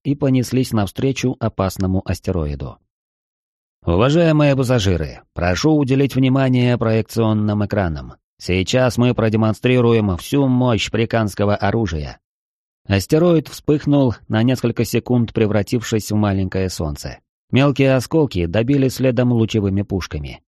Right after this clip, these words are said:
Ничто не должно мешать спокойствию важных гостей.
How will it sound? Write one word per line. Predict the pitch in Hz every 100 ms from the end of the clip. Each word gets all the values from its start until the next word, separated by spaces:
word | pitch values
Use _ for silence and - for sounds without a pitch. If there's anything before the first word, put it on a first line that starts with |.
| _ _ _ -
Ничто | 110 110 - 120
не | 92 90
должно | 98 90 98
мешать | 92 87 - 117
спокойствию | - 113 107 90 85 - 110 117
важных | 98 78 82 82
гостей. | 85 - 78 64